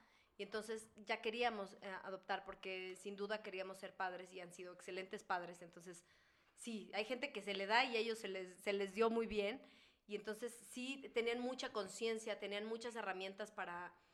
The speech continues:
para adoptar un bebé. Y entonces me dijeron, "Bueno, te adoptamos". Bueno, les llegó una llamada y, eh, y les dijeron, "Acaba de llegar una niña que nació el diecisiete de abril", y mi mamá lo vio como señal,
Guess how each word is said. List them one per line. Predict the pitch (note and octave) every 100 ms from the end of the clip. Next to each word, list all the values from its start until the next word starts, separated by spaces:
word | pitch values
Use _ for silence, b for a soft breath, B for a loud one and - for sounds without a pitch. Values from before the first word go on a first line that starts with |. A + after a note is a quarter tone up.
| b -
para | F#3+
adoptar | G3 G3 A3
un | A#3+
bebé. | A#3+ A#3 A#3 A#3 B B -
Y | G3+
entonces | F#3+ G3+ G3+
me | G3
dijeron, | F3 F#3+ F#3
"Bueno, | F#3 F3
te | F3+
adoptamos". | F3 - A#3+ C4+ C#4+ A3+
Bueno, | G#3 G3
les | G3 G3
llegó | F#3+ G#3
una | C4
llamada | C#4+ B3 A#3 A#3 A3+
y, | A#3 G3+ G3+
eh, | G3+ F#3+ F#3 F3+ F#3 F#3
y | -
les | F#3+ F#3
dijeron, | F#3+ G3+ G#3
"Acaba | G3+ A3 A#3 A3 A3 G3
de | F#3+ F3+
llegar | F#3 F#3+
una | G3+
niña | G#3+ C#4 B3 G#3+ B3
que | - F#3+
nació | F3 F3 - G3 F#3+
el | F#3 G3
diecisiete | F3+ F3 F#3 F#3+
de | F#3+
abril", | F3+ G3+
y | F#3+
mi | F3
mamá | F3 F#3
lo | G3 F#3+ G3
vio | F#3+ G3+
como | A3 G3
señal, | F3+ F3+ F3+